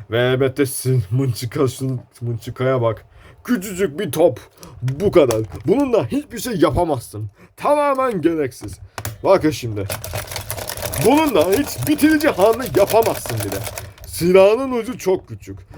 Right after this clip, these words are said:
Mınçıkalı savaşçı. Bahsetmiştim zaten. Bunun mınçıkalı savaşçıları kullanmak çok zor. Doğru düzgün ayağı yok.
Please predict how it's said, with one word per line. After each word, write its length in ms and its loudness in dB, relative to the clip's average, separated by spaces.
Mınçıkalı 560 2
savaşçı. 580 -2
Bahsetmiştim 720 0
zaten. 340 -2
Bunun 200 2
mınçıkalı 420 -2
savaşçıları 500 -2
kullanmak 500 4
çok 220 4
zor. 160 -4
Doğru 220 6
düzgün 380 -4
ayağı 340 0
yok. 140 -4